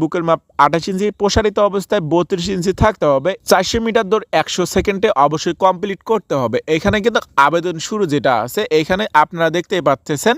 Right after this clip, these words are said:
পনেরো দশ দুই হাজার চব্বিশ খ্রিস্টাব্দে দশটা হতে কিন্তু আবেদন শুরু হবে। শেষ তারিখ হচ্ছে সতেরো এগারো দুই হাজার চব্বিশ খ্রিস্টাব্দে। আবেদন কিন্তু শেষ। এখানে কিন্তু আবেদন ফি দুইশত টাকা। এখানে কিন্তু, এখানে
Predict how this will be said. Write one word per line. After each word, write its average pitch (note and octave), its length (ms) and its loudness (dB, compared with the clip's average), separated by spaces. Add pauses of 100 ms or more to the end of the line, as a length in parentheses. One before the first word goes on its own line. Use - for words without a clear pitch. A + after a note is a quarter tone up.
(140)
পনেরো A3+ 320 4 (180)
দশ F3 140 2 (100)
দুই E3+ 100 0
হাজার E3+ 260 -2
চব্বিশ A3 380 -2
খ্রিস্টাব্দে F3 400 -2 (160)
দশটা D#3+ 340 2
হতে G3+ 160 -2 (100)
কিন্তু F3 160 -2 (200)
আবেদন C#3+ 260 0 (100)
শুরু G3+ 140 0 (100)
হবে। C#3+ 140 0 (160)
শেষ F#3 140 0 (100)
তারিখ G#3+ 240 -2
হচ্ছে G3 240 -4
সতেরো F#3 300 -2 (180)
এগারো C#3+ 260 2
দুই C#3+ 120 0
হাজার C#3+ 240 -2
চব্বিশ F3+ 300 -2 (120)
খ্রিস্টাব্দে। E3+ 500 0 (760)
আবেদন A3 260 0 (100)
কিন্তু A3+ 180 -6 (140)
শেষ। C3+ 220 2 (360)
এখানে G#3+ 300 4
কিন্তু A#3+ 140 0 (220)
আবেদন E3 320 0
ফি F#3 100 -4 (120)
দুইশত F#3+ 380 0 (260)
টাকা। F3+ 220 0 (140)
এখানে F3 200 -4 (100)
কিন্তু, G3 220 -2 (400)
এখানে A3 240 2